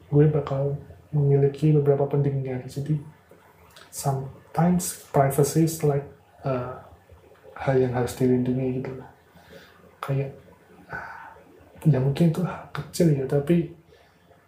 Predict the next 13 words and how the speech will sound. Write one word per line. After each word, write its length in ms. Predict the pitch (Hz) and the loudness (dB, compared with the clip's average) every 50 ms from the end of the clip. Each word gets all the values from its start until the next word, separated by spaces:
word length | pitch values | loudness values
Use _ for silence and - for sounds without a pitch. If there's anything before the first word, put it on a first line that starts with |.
| _ _ _ - | _ _ _ 2
di 80 | 147 139 | 2 2
masa 240 | 139 139 - 139 | 4 2 0 0
depan 240 | 143 139 - 170 170 | 0 0 0 0 0
mungkin 240 | 165 156 - 175 165 | 0 0 0 0 0
kalian 240 | 175 175 170 165 156 | 0 0 2 2 0
gak 60 | 139 | 0
bakal 160 | 139 - 139 135 | 0 -2 -4 -4
tahu 240 | - 143 139 151 165 151 | -2 2 2 4 4 4
bahwa 240 | 156 139 135 135 127 | 4 2 2 0 0
hal 80 | 139 | -2
seperti 320 | 135 131 - - 143 143 139 | -2 -2 -4 -4 -2 -2 0
itu 120 | 139 147 147 | 0 0 0
tuh 100 | 156 185 | 0 0